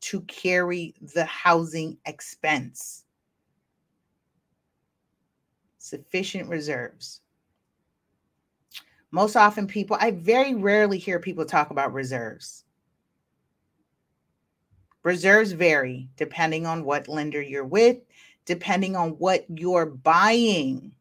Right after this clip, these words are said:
Income property, six to ten months of reserves, depending on your lender, different from single family. Also, remember that interest rates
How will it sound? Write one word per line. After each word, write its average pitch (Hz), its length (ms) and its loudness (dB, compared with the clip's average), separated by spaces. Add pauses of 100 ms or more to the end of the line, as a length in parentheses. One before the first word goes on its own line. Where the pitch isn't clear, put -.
(1200)
Income 208 380 -2
property, 214 800 2 (160)
six - 380 -4
to 208 80 -8
ten 208 320 -2
months 196 220 0
of 180 100 -6
reserves, 190 440 0
depending 175 440 -4
on 175 140 -4
your 175 140 0
lender, 180 560 0 (100)
different 170 340 -6
from 170 140 -6
single 170 300 -4
family. 190 640 -4 (1700)
Also, 196 420 2
remember 180 440 -2
that 151 220 0
interest 190 380 -4
rates - 720 -2